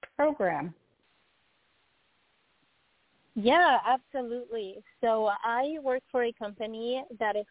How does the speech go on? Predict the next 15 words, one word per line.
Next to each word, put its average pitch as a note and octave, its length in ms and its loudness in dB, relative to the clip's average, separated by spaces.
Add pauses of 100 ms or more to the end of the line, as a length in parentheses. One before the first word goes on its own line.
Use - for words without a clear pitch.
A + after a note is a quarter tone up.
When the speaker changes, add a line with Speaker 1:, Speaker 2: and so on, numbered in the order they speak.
Speaker 2:
called G#3 240 4
RIA G3+ 340 0
Health, D#3 340 0 (320)
and G3+ 420 -4 (180)
ria A3 540 2
actually G3+ 460 -8
stands G3 300 -10
for G3 160 -6
Reduction G3+ 720 -6
in F#3+ 260 -6
Alcohol, F3 640 -6 (480)
is G3+ 160 2
where G3 160 4
the G3 100 0
name F#3 240 -6